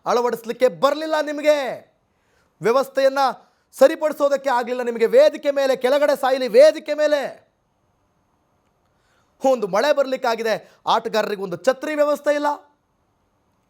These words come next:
ಮುಂದಗಡೆ ಏನು ಕಾಣಲ್ಲ ಅಂತ ಗೊತ್ತಿದ್ರು ಒಂದು ಎಲ್ ಇ ಡಿ ವ್ಯವಸ್ಥೆ ಇಲ್ಲ. ಜನ ಚಪ್ಪಲಿಲಿ ಬೀಸ್ತಾ ಇದ್ದಾರೆ,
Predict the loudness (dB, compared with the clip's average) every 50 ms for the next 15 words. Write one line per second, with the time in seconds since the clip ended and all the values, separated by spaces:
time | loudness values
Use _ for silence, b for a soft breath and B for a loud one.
0 | _ _ _ _ _ _ _ _ _ _ -8 -6 -2 -2 -2 -2 -2 -4 0 0
1 | 0 0 0 -4 -4 -4 -4 -2 -2 -4 -4 -4 -4 -4 -2 -2 -2 -4 -4 -4
2 | -4 -4 -4 -4 -4 -4 -4 -2 -4 -4 -4 -2 -2 -2 -2 -2 -4 -2 -2 0
3 | 0 -2 -2 -2 -2 0 0 -2 -2 B B B B -2 -2 -2 -2 -8 -10 -10
4 | -8 -10 -10 -6 -4 -4 -2 -2 -2 -2 -4 -4 -6 -8 -10 -20 _ _